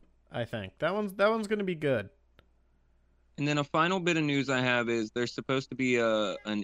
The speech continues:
Speaker 2: Ubisoft event happening, uh, in a couple days. And Jason Schreier has said that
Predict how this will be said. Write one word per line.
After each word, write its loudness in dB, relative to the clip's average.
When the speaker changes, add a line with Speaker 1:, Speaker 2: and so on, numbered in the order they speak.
Speaker 2:
Ubisoft 0
event -4
happening, -6
uh, 2
in -6
a -4
couple -2
days. 0
And 2
Jason 0
Schreier 2
has -6
said -4
that -2